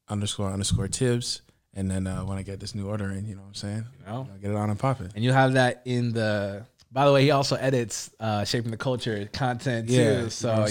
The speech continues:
Speaker 1: saying?
Speaker 2: you'll put your name right
Speaker 1: I get
Speaker 2: there.
Speaker 1: the honor of seeing everything over and over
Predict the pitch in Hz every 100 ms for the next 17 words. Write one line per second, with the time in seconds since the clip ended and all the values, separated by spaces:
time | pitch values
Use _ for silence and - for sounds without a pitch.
0 | 123 120 113 120 120 - 107 110 104 104
1 | 98 120 131 120 127 123 131 127 113 -
2 | - 139 135 123 113 120 117 123 117 117
3 | 135 117 104